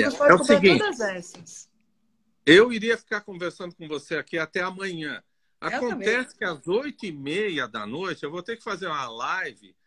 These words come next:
Speaker 2: sobre depressão, ansiedade e cardiologia. Nada a ver depois do
Speaker 1: Uau.
Speaker 2: que nós conversamos, né?
Speaker 1: <laughs> É.
Speaker 2: Então, olha, sensacional. Pra quando é o nenê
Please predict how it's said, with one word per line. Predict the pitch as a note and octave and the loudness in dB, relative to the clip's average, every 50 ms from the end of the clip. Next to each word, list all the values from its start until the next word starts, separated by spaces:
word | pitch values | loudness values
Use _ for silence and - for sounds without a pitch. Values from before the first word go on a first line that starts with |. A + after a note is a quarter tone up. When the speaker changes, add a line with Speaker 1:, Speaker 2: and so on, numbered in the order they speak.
| _ _ _ _ _ | _ _ _ _ _
Speaker 2:
sobre | _ - F3+ E3+ F3+ F#3 | _ -10 -8 -6 -6 -6
depressão, | E3 C#3 F3+ G#3 G#3 - G#3 G3 F3+ D#3 - - - - E3+ G#3 A3+ A#3 A3 G#3 | -2 0 -2 -2 -2 -2 -4 -4 -4 -4 -6 -10 -10 -8 -6 -6 -6 -6 -8 -10
ansiedade | G3+ F#3 F3+ - - - F#3 D#3 C3+ B2+ - C#3 D3 F3 F#3+ G3+ G3 G3+ | -12 -14 -16 -16 -8 -6 -4 -4 -4 -6 -4 -4 -2 -2 -2 -4 -6 -8
e | G3+ | -14
cardiologia. | - - G3+ G3+ F3+ D#3+ F3+ A3 A3 A3+ A#3 A#3 G#3 D#3 B2 B2+ D#3 F#3+ F#3+ D#3+ B2 G#2 G2 _ _ _ _ _ - | -16 -14 -14 -14 -12 -8 -6 -6 -4 -4 -4 -6 -6 -8 -10 -12 -12 -10 -8 -8 -8 -10 -12 _ _ _ _ _ -8
Nada | D#3+ F3 G#3 C4 C#4+ A#3+ B3+ | -4 -2 0 0 -2 -4 -8
a | F3 | -8
ver | C3 C#3 D#3+ F3 | -8 -8 -10 -10
depois | E3 F3+ - G#3+ G3+ F3+ | -10 -10 -10 -10 -10 -10
do | F3+ F#3+ | -10 -10
Speaker 1:
Uau. | F3 - | -10 -8
Speaker 2:
que | - | -8
nós | F3 F3 F3+ E3+ - | -8 -8 -8 -10 -12
conversamos, | - F#3+ F3+ F3 G3+ G3+ - - - - D3 C3 A#2 G#2 G2+ G2+ - | -14 -10 -6 -4 -2 -2 -4 -4 -6 -4 -4 -4 -6 -8 -10 0 2
né? | D4+ C#4+ - - - C#4+ - | 2 4 4 2 0 -2 -4
Speaker 1:
<laughs> | - C4 - - C4 B3+ - _ - - - - - - - - - - _ _ _ _ _ - F#3 | -8 -14 -12 -12 -14 -14 -14 _ -16 -12 -12 -10 -10 -12 -12 -16 -18 -20 _ _ _ _ _ -4 0
É. | G#3 G#3 G#3+ G#3 G#3+ | 2 2 4 2 0
Speaker 2:
Então, | G3 - - A#3 A#3+ A#3 | 0 0 2 2 2 2
olha, | A#3 A3 F3+ D#3 C#3 A#2+ A2 - - - _ | 2 2 2 2 2 -2 -6 -10 -16 -20 _
sensacional. | - - - - - B3 C4+ D4 D4 - - B3+ A#3 - - - - | -20 -20 -20 -6 -4 -2 -2 -2 -4 -6 -4 -6 -6 -6 -8 -6 -4
Pra | A#3+ B3+ | -2 -2
quando | A#3 - C4 C4+ B3 A3+ | -2 -2 -2 -2 0 -2
é | |
o | A3 G3 | -2 -2
nenê | F#3 E3+ D#3 D#3+ F#3 A3 B3+ | -4 -8 -6 -4 -4 -4 -4